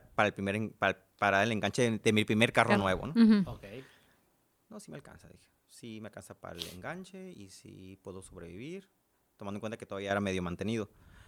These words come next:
Speaker 1: Entonces,
Speaker 2: <laughs>
Speaker 1: me fui.
Speaker 3: Ok.
Speaker 1: Pasaron los seis meses, hicieron un estudio de audiencia y apareció en tercer lugar controversia, ¿no? Me, y me contrataron. Y de ahí,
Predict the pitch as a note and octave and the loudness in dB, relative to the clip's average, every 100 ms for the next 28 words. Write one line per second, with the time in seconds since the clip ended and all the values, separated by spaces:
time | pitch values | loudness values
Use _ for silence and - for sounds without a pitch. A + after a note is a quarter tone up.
0 | _ - B2 C#3+ D3 F3 E3+ C#4+ E4+ D4+ | _ -6 4 6 8 10 10 10 10 10
1 | C#4 B3+ B3 A3 A#3 - - C3 G#2+ G2 | 10 8 6 6 2 0 -4 0 2 0
2 | E2+ - _ _ _ _ G2+ F#2+ F#2+ - | -4 -12 _ _ _ _ -18 -16 -18 -18
3 | - G#2 G2 A2+ B2 G2 A2+ B2+ F#3 G#3 | 2 2 6 6 6 2 2 4 4 4
4 | D#3+ C3 A#2+ B2 G#2+ C3 F#3 F#3 C3+ G#2+ | 2 2 2 4 4 4 6 6 6 6
5 | G#2 A#2 A#2 B2+ A#2 G#2 A2+ G#2 F2+ F2 | 4 2 2 2 4 4 4 0 0 0
6 | A2+ D3 D3 _ _ - - - - _ | -2 -4 -6 _ _ -20 -20 -20 -20 _
7 | - - - - C3 C3+ C3+ B2+ C3 C3+ | -20 -20 -10 4 6 8 6 8 6 8
8 | F3 E3+ D#3 _ _ _ _ _ _ - | 8 6 2 _ _ _ _ _ _ -20
9 | _ _ C3+ C#3+ F3+ G3 F#3+ G3 G#3 G#3+ | _ _ 2 6 8 8 8 6 6 4
10 | G#3 | 2